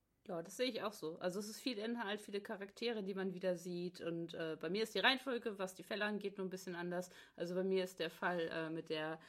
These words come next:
mit den Ländergren-, mit den Grenzen, ähm, definitiv der Fall, den ich am besten finde. Danach teilen sich so ein bisschen die, ähm,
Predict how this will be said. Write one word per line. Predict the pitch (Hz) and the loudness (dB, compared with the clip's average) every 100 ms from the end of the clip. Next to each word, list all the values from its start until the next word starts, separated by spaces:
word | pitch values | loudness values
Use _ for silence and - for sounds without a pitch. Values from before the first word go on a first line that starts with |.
| - - - | -20 -16 -6
mit | 175 | 0
den | 185 | 2
Ländergren-, | 180 226 208 - 175 165 | 4 2 2 0 -2 0
mit | 170 | -2
den | 170 | -2
Grenzen, | 165 196 208 - 185 185 | 0 0 0 0 0 0
ähm, | 165 165 160 165 170 - | 0 2 2 -2 -4 -2
definitiv | 165 170 196 190 185 175 | 0 2 0 -2 -6 -2
der | 175 | -2
Fall, | 180 175 175 | 0 0 0
den | 170 160 | 0 -2
ich | 165 | -2
am | 175 | -2
besten | 202 233 196 | -4 -4 -6
finde. | 190 185 190 180 185 - - - - | -4 -2 2 2 0 -4 -20 -20 -4
Danach | 175 185 180 | 4 6 4
teilen | - 185 180 196 | 2 2 4 4
sich | 175 - | -2 -4
so | |
ein | 175 | -4
bisschen | 175 180 165 165 | -2 -4 -2 -4
die, | 147 156 | -4 -4
ähm, | - 151 151 151 | -2 -2 -4 -6